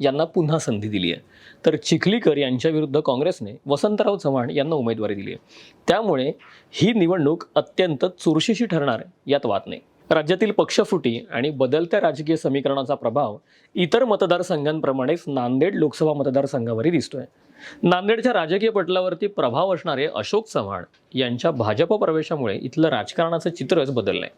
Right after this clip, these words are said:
भाजपची ताकद वाढली आहे, असंही एकीकडे बोललं जातंय. चव्हाण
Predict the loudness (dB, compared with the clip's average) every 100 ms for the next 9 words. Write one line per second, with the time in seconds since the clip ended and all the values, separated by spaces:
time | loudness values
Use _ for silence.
0 | _ -20 -20 -20 _ 2 2 2 0 0
1 | 0 0 0 0 0 0 0 0 -6 -20
2 | -10 -2 0 2 2 2 2 0 0 0
3 | 0 0 0 -2 -6 -8 _ _ _ 0
4 | 2 0